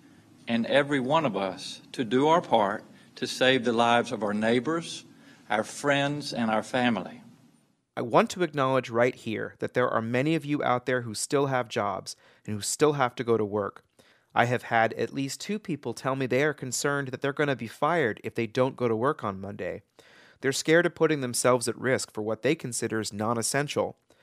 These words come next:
Speaker 2: Their bosses think otherwise. Now, I don't have the answers on any of that, but I know that there's a lot of stories out there,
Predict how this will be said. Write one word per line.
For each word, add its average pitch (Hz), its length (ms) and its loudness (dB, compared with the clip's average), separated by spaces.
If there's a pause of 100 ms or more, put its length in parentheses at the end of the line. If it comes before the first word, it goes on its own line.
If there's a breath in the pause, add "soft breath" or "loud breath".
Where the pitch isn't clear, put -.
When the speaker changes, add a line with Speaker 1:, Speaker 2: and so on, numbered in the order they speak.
(200 soft breath)
Speaker 2:
Their 113 100 0
bosses 117 440 0
think 107 240 -2
otherwise. 98 640 0 (420 soft breath)
Now, 127 220 2
I 139 100 4
don't 180 180 4
have 165 200 0
the 147 160 -2
answers 143 320 -2
on 123 160 0
any 131 240 0
of 110 120 -2
that, 101 260 -4
but 107 100 0
I 113 80 2
know 147 160 0
that 139 140 -2
there's 117 180 -2
a 113 40 -6
lot 110 220 2
of 131 120 -2
stories 135 420 -2
out 104 240 -4
there, 90 240 -6